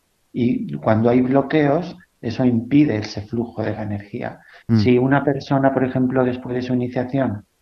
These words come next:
Speaker 1: tiene un conflicto con uno de sus chakras, imagínate, es una persona temerosa, y le ocurre un acontecimiento en su vida que le cierra el corazón,
Speaker 2: Sí.
Speaker 1: le hace sentir ese temor. Pues cuando su corazón se cierra, se pierde esa conexión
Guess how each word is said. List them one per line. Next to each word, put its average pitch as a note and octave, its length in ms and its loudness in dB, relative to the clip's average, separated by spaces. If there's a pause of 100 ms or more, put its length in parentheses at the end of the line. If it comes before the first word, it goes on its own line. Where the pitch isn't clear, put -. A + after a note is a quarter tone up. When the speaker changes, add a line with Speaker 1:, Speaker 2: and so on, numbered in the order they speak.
(280)
Speaker 1:
tiene A#2+ 200 0
un B2 120 0
conflicto B2 880 -2
con A#2 180 -2
uno A#2+ 180 -2
de A#2+ 120 -4
sus A#2 200 -6
chakras, B2 680 -2
imagínate, A#2 800 -2 (400)
es A2+ 120 -16
una A2 180 0
persona A#2 480 -2 (320)
temerosa, A2+ 680 0 (520)
y A2+ 100 -2
le A2+ 120 4
ocurre B2+ 340 2
un B2+ 100 0
acontecimiento B2+ 680 0
en C3 80 -4
su D3 140 0
vida D3+ 200 4
que D#3 100 -2
le A#2 120 -2
cierra A#2 260 0
el G#2+ 60 -4
corazón, A2+ 580 -2 (400)
Speaker 2:
Sí. - 160 0
Speaker 1:
le G#2+ 60 6
hace G#2+ 200 -2
sentir G#2+ 400 -4
ese A2+ 180 -2
temor. C#3+ 400 0 (360)
Pues A2 160 -6
cuando A#2 300 0
su C3+ 260 -4
corazón D3 380 0
se D3+ 160 -4
cierra, D3 340 2
se D3 140 -2
pierde D3+ 360 2
esa C#3+ 180 -4
conexión D3+ 600 -2